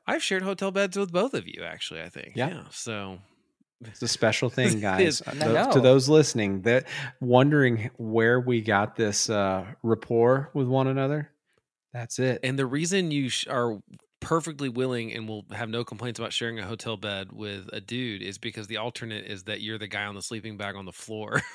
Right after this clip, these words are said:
Speaker 1: <laughs>
Speaker 2: Dude,
Speaker 3: Yeah.
Speaker 2: totally.
Speaker 1: You're, you're the odd man out that's, like, in the windowsill of the microtel. You know what I'm talking about? It's got
Speaker 3: The
Speaker 1: that three
Speaker 3: microtel
Speaker 1: inch
Speaker 3: windowsill. That
Speaker 1: Oh, that
Speaker 3: was
Speaker 1: was the best.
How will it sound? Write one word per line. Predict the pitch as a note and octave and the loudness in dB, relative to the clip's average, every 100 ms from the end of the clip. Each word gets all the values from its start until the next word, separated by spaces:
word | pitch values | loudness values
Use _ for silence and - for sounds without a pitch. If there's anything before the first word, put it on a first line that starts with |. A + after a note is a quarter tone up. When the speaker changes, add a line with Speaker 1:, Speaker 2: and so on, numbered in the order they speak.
| - | -18
Speaker 1:
<laughs> | - - - | -12 -4 -2
Speaker 2:
Dude, | C3 | 2
Speaker 3:
Yeah. | A2+ G2+ F#2 - | 2 2 -6 -6
Speaker 2:
totally. | - B2+ A#2+ A#2 G2 F2+ C#4+ | 0 2 4 2 0 0 2
Speaker 1:
You're, | A#3 - - - G3+ | 2 0 -4 -6 -2
you're | A3+ | 2
the | G#3 F#3+ | 4 6
odd | E3+ E3+ | 8 8
man | E3 E3 D3+ | 6 4 4
out | C#3+ D3 | 4 4
that's, | D3 C3 | 2 0
like, | C#3 B2+ | 0 0
in | D3 | -2
the | C#3 | -4
windowsill | A#2 B2 C3+ C#3 C#3 - C#3+ | -4 -4 -2 0 0 0 2
of | C#3 | 0
the | A#2+ | -2
microtel. | A#2+ A#2 C3+ D3+ C#3+ D#3 D#3 D#3+ | -2 -2 0 0 2 4 4 2
You | D#3 | 0
know | D3+ | 0
what | |
I'm | D3+ | 2
talking | D3 D3 E3 | 4 4 4
about? | D#3+ D#3+ | 4 4
It's | D3+ | 4
got | E3 D3 | 4 4
Speaker 3:
The | C#3 | 6
Speaker 1:
that | B2+ C3+ | 8 8
three | D3 - | 10 8
Speaker 3:
microtel | D3+ F3 D3+ | 8 10 8
Speaker 1:
inch | |
Speaker 3:
windowsill. | C#3+ C3 B2+ A#2+ - B2 A2+ A2 | 8 6 4 2 2 2 2 0
That | B2+ D3 | 2 4
Speaker 1:
Oh, | D3 | 6
that | D3+ F3+ | 6 4
Speaker 3:
was | D#3 | 2
Speaker 1:
was | |
the | D3+ C3 | 0 0
best. | A2 D#3+ D#3 D3 - - - | 2 4 6 4 0 -8 -14